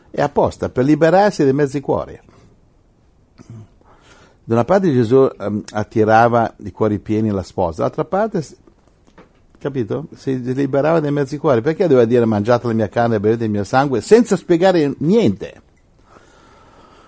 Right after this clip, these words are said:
Il fariseo dice: "Come può quest'uomo darci la sua carne da mangiare, il suo sangue da bere? Toh, hai sete? Toh, bevi un bicchiere di sangue."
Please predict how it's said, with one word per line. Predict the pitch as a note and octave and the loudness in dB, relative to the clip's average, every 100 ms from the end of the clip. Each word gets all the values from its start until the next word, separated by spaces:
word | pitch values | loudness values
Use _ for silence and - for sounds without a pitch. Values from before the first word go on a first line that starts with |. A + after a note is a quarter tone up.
| _ _ _ - | _ _ _ -18
Il | B2 | -8
fariseo | C3+ C#3 D3 | -2 0 2
dice: | D3 D3 | 0 -2
"Come | F3+ F3 | -4 -6
può | - | -4
quest'uomo | A2 A#2+ - A#2+ B2 - | -2 -2 0 0 0 0
darci | G#2+ - - | -4 -6 -6
la | - | -4
sua | - B2 | -2 0
carne | A#2+ - - | 2 2 4
da | A#2 | 2
mangiare, | A2 A2 G2 F#2 D2 C#2+ - - - - - _ _ - - - - | 0 -2 -6 -8 -8 -12 -16 -20 -20 -20 -20 _ _ -20 -20 -20 -20
il | - | -10
suo | A2 | -8
sangue | G#2 A#2+ A2+ A2+ A2 | -4 -2 0 2 2
da | G2+ F#2 | 2 2
bere? | A2 A2 F#2+ - | 2 2 0 0
Toh, | D#3+ G2+ G2 _ _ - | 4 4 2 _ _ 0
hai | C#3+ | 0
sete? | D3+ B2+ G2+ A#2+ | 4 2 2 2
Toh, | C3+ | 2
bevi | G#2 C3 A2 | 2 2 0
un | F2+ | -4
bicchiere | E2+ F2+ E2 | -6 -8 -8
di | |
sangue." | E2 D#2 D#2+ D#2+ | -12 -14 -14 -18